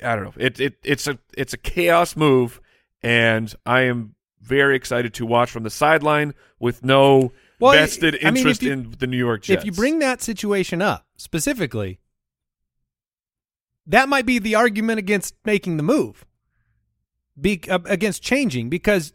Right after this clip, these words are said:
Speaker 2: giving two of those snaps and those opportunities, and then you've seen what he's developed
Speaker 1: Right.
Speaker 2: into, that would be kind of like a potential
Speaker 1: That's,
Speaker 2: counter argument.
Speaker 1: that's where I was going of, like,
Speaker 2: Yeah.
Speaker 1: do you develop the young quarterback,
Speaker 2: I know.
Speaker 1: or do you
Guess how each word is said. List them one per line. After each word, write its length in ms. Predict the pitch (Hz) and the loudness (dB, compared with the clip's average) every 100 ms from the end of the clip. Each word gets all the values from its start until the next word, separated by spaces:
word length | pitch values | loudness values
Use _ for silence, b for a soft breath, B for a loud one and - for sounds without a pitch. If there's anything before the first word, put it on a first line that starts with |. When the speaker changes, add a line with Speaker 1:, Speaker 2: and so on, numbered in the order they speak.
| 123 | -2
Speaker 2:
giving 340 | 208 247 214 | 0 0 -2
two 220 | - 233 | -2 0
of 60 | 214 | 2
those 200 | 190 165 | 0 -2
snaps 360 | 165 156 175 | -2 -4 -4
and 80 | 180 | -4
those 120 | 165 156 | -2 0
opportunities, 720 | 160 151 - 208 180 170 170 | -2 -4 -2 -2 0 -2 -4
and 120 | 147 | -4
then 120 | 151 | -4
you've 140 | 160 147 | -4 -4
seen 220 | 185 165 | -4 -2
what 100 | 156 | -2
he's 100 | 139 | -4
developed 440 | 151 - 220 185 | -2 2 2 0
Speaker 1:
Right. 80 | 160 | -2
Speaker 2:
into, 440 | 143 131 135 127 135 _ _ _ _ _ | -4 0 0 0 -4 _ _ _ _ _
that 160 | 175 214 | 0 0
would 120 | 190 | 0
be 100 | 165 | -2
kind 260 | - 180 160 | -2 -2 0
of 80 | |
like 160 | 147 143 - | -2 -4 -6
a 100 | 147 | -6
potential 440 | - - 254 247 156 | -6 -2 -2 0 0
Speaker 1:
That's, 80 | 143 | 0
Speaker 2:
counter 140 | 151 | 0
argument. 280 | 135 135 180 | 0 4 4
Speaker 1:
that's 80 | 123 | 6
where 80 | 175 | 4
I 20 | |
was 120 | 151 | 4
going 300 | 120 147 143 | 2 2 2
of, 80 | 131 | 2
like, 100 | 175 | 2
Speaker 2:
Yeah. 160 | 165 104 | 2 0
Speaker 1:
do 100 | 139 | 0
you 120 | 151 | 0
develop 580 | 135 139 104 143 156 160 | 2 0 4 4 4 2
the 80 | 151 | 0
young 240 | 151 147 | 0 0
quarterback, 640 | 143 143 131 120 110 110 107 | -2 0 2 2 0 2 2
Speaker 2:
I 20 | |
know. 200 | 185 170 | 0 -2
Speaker 1:
or 180 | 127 131 | 2 2
do 180 | 110 131 | 2 -2
you 540 | 127 120 123 123 117 | 0 0 0 0 -2